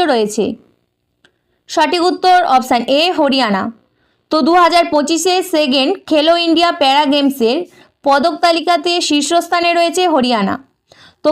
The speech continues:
বন্ধুরা, দু হাজার পঁচিশে খেলো ইন্ডিয়া প্যারা গেমস, যার দ্বিতীয় সংস্করণ আয়োজন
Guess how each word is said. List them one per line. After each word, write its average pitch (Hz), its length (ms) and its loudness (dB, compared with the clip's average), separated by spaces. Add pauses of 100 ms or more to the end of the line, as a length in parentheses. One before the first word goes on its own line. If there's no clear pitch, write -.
বন্ধুরা, 330 380 4
দু 339 120 2
হাজার 349 280 2
পঁচিশে 302 400 -2 (140)
খেলো 302 240 0 (100)
ইন্ডিয়া 330 300 2
প্যারা 262 220 2 (100)
গেমস, 277 220 0 (180)
যার 247 160 2 (100)
দ্বিতীয় 277 300 0 (100)
সংস্করণ 330 480 0 (160)
আয়োজন 262 240 0